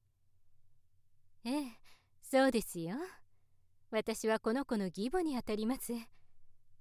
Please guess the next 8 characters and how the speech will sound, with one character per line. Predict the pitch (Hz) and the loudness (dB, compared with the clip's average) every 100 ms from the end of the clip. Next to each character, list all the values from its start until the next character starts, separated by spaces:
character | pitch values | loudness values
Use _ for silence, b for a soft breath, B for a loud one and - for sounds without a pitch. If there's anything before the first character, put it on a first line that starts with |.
| - | -16
で | 190 190 220 | -8 -6 -6
す | - | -4
が、 | 220 214 202 202 185 185 - - - - - | -4 -4 -4 -6 -10 -14 -20 -20 -20 -16 -4
<laughs> | 359 - 330 - - - - - 679 B B B B B - _ _ _ - | -4 -4 -16 -18 -20 -20 -16 -10 -10 B B B B B -20 _ _ _ -6
私 | 208 208 226 240 - | -2 -2 -2 -4 -4
た | 240 | -6
ち | - 196 | -6 -10
は、 | 185 | -10